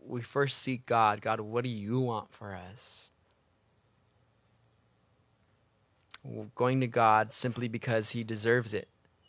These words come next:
because he is God. And then when we have that faith, when we have that relationship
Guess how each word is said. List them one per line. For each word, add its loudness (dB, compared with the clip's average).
because -8
he 0
is 2
God. -6
And 2
then 4
when 2
we -2
have 0
that -2
faith, -4
when -4
we -4
have 4
that 2
relationship -4